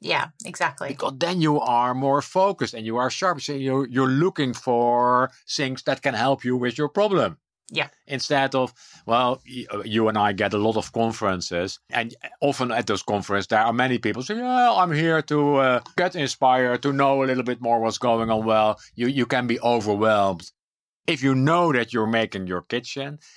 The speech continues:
Speaker 2: and you
Speaker 1: Mm-hmm.
Speaker 2: know that you want a really something nice for your kitchen, then you go out there and say, "That might fit and that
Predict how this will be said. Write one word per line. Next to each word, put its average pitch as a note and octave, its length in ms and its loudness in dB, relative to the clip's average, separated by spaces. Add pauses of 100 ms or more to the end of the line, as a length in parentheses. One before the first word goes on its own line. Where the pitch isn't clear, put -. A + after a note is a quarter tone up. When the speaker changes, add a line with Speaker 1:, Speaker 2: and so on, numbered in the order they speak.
(180)
Speaker 2:
and B2+ 140 -2
you A#2 100 2
Speaker 1:
Mm-hmm. A#2+ 120 2
Speaker 2:
know D3 280 4
that A#2 200 0
you A2 80 0
want G#2 400 -2 (260)
a G#2+ 100 -2
really B2 640 0
something G#2+ 500 -6
nice A#2+ 300 -2
for G#2+ 220 -2
your F2+ 160 0
kitchen, B2+ 380 -4 (260)
then C#3 180 0
you A#2 140 2
go A2 240 0
out A#2 220 -2
there G#2 80 -4
and G2+ 60 -8
say, B2+ 140 -10
"That - 260 -6
might A2+ 240 -4
fit A2 240 -10
and G2+ 140 -12
that G#2 160 -10